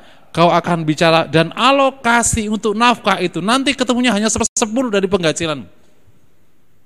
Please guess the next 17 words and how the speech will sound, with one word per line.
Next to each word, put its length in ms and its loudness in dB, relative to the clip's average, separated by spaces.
Serius 580 4
ini. 140 -4
Masalah 320 6
utama 320 4
kalau 240 2
kita 160 -2
sedikit 280 -8
keluar 200 2
dari 80 0
tema, 240 -6
masalah 320 0
utama 320 2
kaum 160 -2
muslimin 240 0
hari 160 2
ini 160 -2
adalah 320 -2